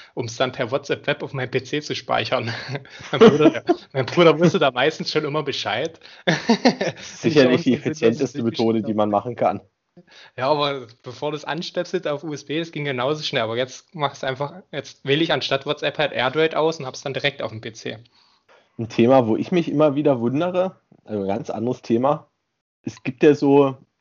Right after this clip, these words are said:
Speaker 2: Situationen im Straßenverkehr oder Unfälle, wo man sich sagt, ja, kann passieren. Zum Beispiel mal so ein kleiner Vorfahrtsfehler an einer unübersichtlichen Kreuzung, ne?
Speaker 1: Mhm.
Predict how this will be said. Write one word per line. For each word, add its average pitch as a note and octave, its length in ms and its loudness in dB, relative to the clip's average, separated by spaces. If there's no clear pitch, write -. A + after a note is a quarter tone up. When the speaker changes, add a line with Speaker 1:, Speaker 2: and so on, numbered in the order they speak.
Speaker 2:
Situationen B2 580 0
im A#2 60 -2
Straßenverkehr B2+ 1120 2
oder G#2+ 240 -2
Unfälle, C#3 340 -2
wo B2 80 -2
man A#2+ 120 -2
sich A#2 160 -6
sagt, A#2 280 2
ja, G#2+ 120 2
kann G#2+ 180 -4
passieren. G#2+ 440 -4
Zum G2 120 -12
Beispiel A2 580 -2
mal G2+ 240 0
so B2 60 2
ein A#2+ 60 0
kleiner A2+ 260 4
Vorfahrtsfehler G#2 600 2
an F#2 60 -4
einer G#2+ 140 -4
unübersichtlichen A2 600 -6
Kreuzung, F2+ 460 -4
ne? A2 200 -4
Speaker 1:
Mhm. A#2+ 420 -10